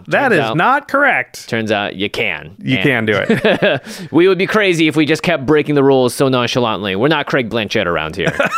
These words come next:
Speaker 1: So, listen, I, I don't want to, uh, pretend we get all the rules correct.
Speaker 2: Yeah, true.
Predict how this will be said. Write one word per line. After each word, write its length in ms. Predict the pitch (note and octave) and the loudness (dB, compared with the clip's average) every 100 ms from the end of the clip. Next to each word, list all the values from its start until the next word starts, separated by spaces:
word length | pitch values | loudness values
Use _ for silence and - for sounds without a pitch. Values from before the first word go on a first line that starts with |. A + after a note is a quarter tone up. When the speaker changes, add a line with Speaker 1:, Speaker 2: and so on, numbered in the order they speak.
| - - - - - | -2 -2 -8 -10 -14
Speaker 1:
So, 200 | - C#4+ G#3+ | -4 -2 0
listen, 380 | F3+ D#3 G#2+ F#2+ - | 0 0 -2 -4 -6
I, 120 | B2+ | -4
I 100 | - | -2
don't 180 | C3+ D#3 | 0 0
want 200 | C3 B2+ | 0 -2
to, 260 | - B2 A#2 | 0 0 2
uh, 240 | A2 G#2+ | 2 0
pretend 440 | G#2 A#2 B2 B2+ C3+ | 0 -2 0 0 0
we 100 | A#2+ | 0
get 120 | A2+ | 2
all 140 | G#2+ | 2
the 100 | A2 | 0
rules 240 | G#2+ G#2 G2+ | 0 0 -2
correct. 460 | - G#2+ F#2+ G2+ A2 | -4 -2 0 0 -2
Speaker 2:
Yeah, 160 | A2+ | -4
true. 220 | - G2 | -4 -6